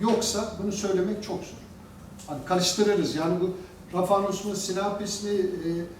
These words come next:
işte şu mu, bu mu, e, Desturnia mı diye karıştırır dururuz yani. Yine, e, kışlık, e, bir bitki. Şu, e, kapsüllere bakıldığında kalp biçimlidir.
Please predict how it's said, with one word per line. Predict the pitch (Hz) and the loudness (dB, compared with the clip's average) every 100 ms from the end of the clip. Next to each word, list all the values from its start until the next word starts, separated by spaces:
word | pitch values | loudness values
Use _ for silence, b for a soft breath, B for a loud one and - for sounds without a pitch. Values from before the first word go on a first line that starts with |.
| - - - - | -18 -18 -16 -10
işte | - 185 180 | -2 2 2
şu | - 220 | 2 -2
mu, | 202 196 | -2 0
bu | 202 | 0
mu, | 175 160 - 175 | 0 0 -2 -4
e, | 151 151 151 156 180 165 | -2 -2 -2 -4 -6 0
Desturnia | 170 160 202 190 202 190 | 0 0 -2 -2 0 0
mı | 190 190 | 0 -2
diye | 208 208 | -4 -2
karıştırır | 196 - - 185 165 | -2 -2 -6 -6 -6
dururuz | 135 117 107 104 | -6 -6 -8 -10
yani. | 104 95 - - - - | -12 -12 -14 -16 -16 -6
Yine, | 214 202 180 170 147 | -2 0 0 0 0
e, | 143 143 143 - - - - - - - - - - - | 0 0 -4 -8 -14 -18 -18 -18 -18 -18 -18 -18 -18 -8
kışlık, | - 175 - 185 185 - - - | -2 -2 -2 -4 -8 -14 -18 -16
e, | 139 131 135 135 131 131 131 131 - - 170 | -10 -8 -6 -4 -6 -6 -8 -8 -10 -8 -2
bir | 147 - | -2 0
bitki. | 151 - 151 175 - - - - - | -2 -2 -4 -4 -6 -16 -18 -14 -4
Şu, | |
e, | 160 156 - 151 139 135 143 - - | -2 -2 -6 -6 -6 -8 -10 -10 -10
kapsüllere | 165 - 175 156 160 | -10 -6 -2 0 0
bakıldığında | 147 131 117 135 151 | -2 -4 -6 -4 -4
kalp | 165 165 104 | -4 -4 -4
biçimlidir. | 104 117 107 104 180 | -8 -8 -8 -6 -8